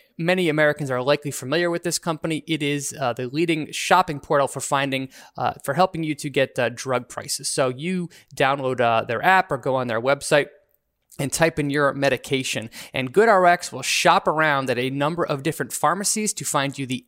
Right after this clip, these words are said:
absolute lowest price. They provide you with a coupon that you can then take into your pharmacy,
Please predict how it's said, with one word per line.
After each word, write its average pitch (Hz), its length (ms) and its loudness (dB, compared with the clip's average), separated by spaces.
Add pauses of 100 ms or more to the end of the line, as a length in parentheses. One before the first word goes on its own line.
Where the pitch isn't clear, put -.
absolute 151 600 0
lowest 143 560 0
price. 226 440 4 (240)
They 156 140 4
provide 143 480 2
you 135 140 -4
with 131 200 -2
a 143 120 -4
coupon 233 580 -2 (160)
that - 220 2
you 151 80 -6
can 143 140 -4
then 131 180 0
take 185 380 0
into 160 360 -4
your 143 440 0
pharmacy, 180 680 -2